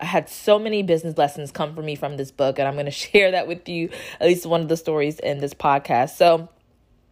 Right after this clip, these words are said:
uh, my reading for this week, like I said, was from Ezra, and the lesson for today actually comes from the first six chapters of Ezra. And as always, I love to start with biblical scripture that supports the topic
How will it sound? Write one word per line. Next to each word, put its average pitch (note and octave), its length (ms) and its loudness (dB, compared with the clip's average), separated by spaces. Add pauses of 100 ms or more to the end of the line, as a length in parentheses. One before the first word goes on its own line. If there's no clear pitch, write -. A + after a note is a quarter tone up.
(800)
uh, F3 340 6
my F#3+ 140 4
reading A3+ 320 0
for B3+ 100 2
this B3 220 0
week, F3 140 0
like E3+ 160 0
I - 20 -2
said, D#3+ 320 0
was E3 220 4
from F3 280 -6
Ezra, C#3+ 460 2
and D#3 160 -2
the D3+ 60 0
lesson E3 360 0
for E3+ 200 2
today F#3 320 2
actually C#3+ 400 0
comes - 320 -6
from E3+ 180 -6
the D#3 80 -2
first F3 460 -2
six F3 240 -6
chapters F3 800 -4
of C#3 180 0 (120)
Ezra. C3 480 -4 (400)
And G3 80 2
as C4+ 180 0
always, F#3+ 420 4
I E3 100 2
love E3+ 200 4
to A#3 80 -4
start F#3 260 0
with E3+ 200 -6
biblical F3 320 -2
scripture D#3 400 -4
that D3 160 2
supports D#3+ 400 -4
the - 100 -8
topic C#3+ 560 -2